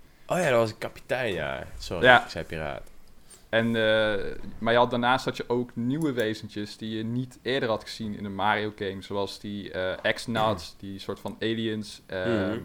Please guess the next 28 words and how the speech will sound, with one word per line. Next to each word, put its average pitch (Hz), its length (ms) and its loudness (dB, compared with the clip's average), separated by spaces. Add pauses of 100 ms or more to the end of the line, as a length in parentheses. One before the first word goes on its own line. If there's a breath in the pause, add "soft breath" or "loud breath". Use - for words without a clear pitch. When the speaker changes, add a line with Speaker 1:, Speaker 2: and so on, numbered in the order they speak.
(160)
Speaker 2:
en 104 320 0
die 104 160 -6
hele 101 260 -2
Shadow, 110 600 0
eh, 110 60 -2
wezens 110 480 -2
inderdaad, 101 380 -2
waar 98 140 -4
die 98 180 -10
Vivian 107 380 -6
er 107 120 -6
ook, 107 220 -4
eh, 101 280 -2
één 107 300 -4
van 107 180 -6
is. 110 260 -6 (280 loud breath)
Speaker 1:
Ja. 92 160 4
Speaker 2:
Of - 120 -2
die 107 180 -4
dorpelingen 120 640 2
in 113 100 -4
dat 101 180 -4
dorpje 123 380 0
waarin 107 460 -2
als 104 300 -4
de 98 260 -4
kerkbel 113 480 0
gaat, 113 420 2